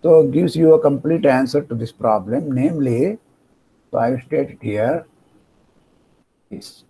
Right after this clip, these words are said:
this statement, whatever I give, may not be exactly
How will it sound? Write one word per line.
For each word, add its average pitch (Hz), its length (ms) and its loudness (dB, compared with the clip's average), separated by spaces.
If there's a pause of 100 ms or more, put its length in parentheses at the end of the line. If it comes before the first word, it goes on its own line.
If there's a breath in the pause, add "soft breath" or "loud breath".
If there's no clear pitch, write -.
this 175 120 -4
statement, 160 800 2 (760)
whatever 147 340 0
I 131 160 2
give, 135 260 -4
may 147 300 0
not 170 280 0
be 156 100 0
exactly 147 680 -2